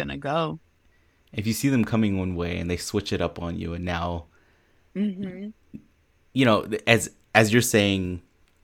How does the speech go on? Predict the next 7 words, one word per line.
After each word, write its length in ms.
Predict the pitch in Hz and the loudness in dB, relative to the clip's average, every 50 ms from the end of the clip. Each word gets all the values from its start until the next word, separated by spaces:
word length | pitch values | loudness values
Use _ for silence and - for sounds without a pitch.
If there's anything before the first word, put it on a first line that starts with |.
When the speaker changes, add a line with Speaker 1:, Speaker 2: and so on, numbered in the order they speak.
| _ _ _ _ _ _ _ _ _ _ - _ _ | _ _ _ _ _ _ _ _ _ _ -20 _ _
Speaker 1:
if 160 | 110 107 - | -6 -2 0
you're 80 | 101 95 | 0 2
right-handed 500 | 98 95 87 - 101 92 87 82 80 - | 2 0 0 -2 -4 -4 -4 -6 -8 -8
or 80 | 87 | -8
left-handed 480 | 87 90 90 - 92 85 82 80 82 - | -6 -6 -6 -6 -8 -10 -10 -10 -12 -12
or 220 | 76 - 90 90 - _ _ _ | -12 -12 -12 -14 -18 _ _ _
footed, 540 | - - - - 101 90 87 78 - - | -20 -20 -6 -4 -4 -4 -4 -6 -10 -12